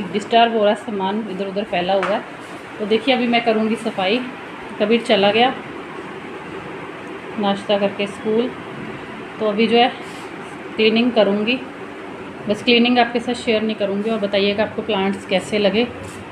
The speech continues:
यहाँ पे देखिए, और ये मेरी डीआईवाई मटकी,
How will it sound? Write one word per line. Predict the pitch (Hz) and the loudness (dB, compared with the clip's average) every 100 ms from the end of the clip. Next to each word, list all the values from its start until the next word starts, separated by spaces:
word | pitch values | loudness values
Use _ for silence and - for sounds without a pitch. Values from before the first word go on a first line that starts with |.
| - - - - - 208 | -14 -14 -14 -14 -10 -4
यहाँ | 190 175 | -2 0
पे | 185 | 0
देखिए, | 185 - 233 254 - - - - - - - - - - - | -4 0 0 0 -2 -12 -12 -12 -14 -12 -14 -14 -14 -14 -6
और | 202 196 208 | -2 0 2
ये | 208 | 2
मेरी | 196 185 | 0 0
डीआईवाई | 202 185 180 185 190 | 2 2 2 -2 -2
मटकी, | 185 - - | -4 -6 -6